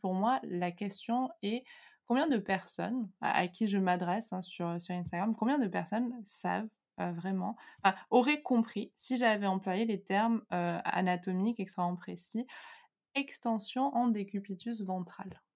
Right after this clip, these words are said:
Ce que je veux dire par là, c'est qu'à un moment,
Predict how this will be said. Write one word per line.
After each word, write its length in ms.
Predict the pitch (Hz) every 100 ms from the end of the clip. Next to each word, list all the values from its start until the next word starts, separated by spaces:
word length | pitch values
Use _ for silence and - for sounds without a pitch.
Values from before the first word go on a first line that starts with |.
| _ - - - _ _ -
Ce 160 | -
que 140 | - 233
je 80 |
veux 100 | 226
dire 220 | 233 311 294
par 220 | 220 196
là, 260 | 190 240 302
c'est 260 | - 208 196
qu'à 200 | 196 -
un 240 | 190 220
moment, 560 | 269 233 196 170 170 240